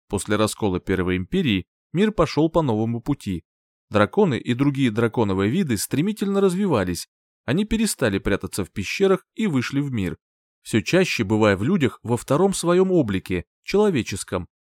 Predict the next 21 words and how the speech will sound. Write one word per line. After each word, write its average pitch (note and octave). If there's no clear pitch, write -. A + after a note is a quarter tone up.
Но G#2+
в F#2
стародревние G2+
времена, A#2
когда C3+
существовал C#3
единый B2
материк G#2
и -
границы A2
отсутствовали, F#2+
межвидовые F#3+
союзы E3+
были C3
невозможны. C3
Драконы D#3
не F#3
могли F#3+
соединяться A2
с -
людьми, C#3+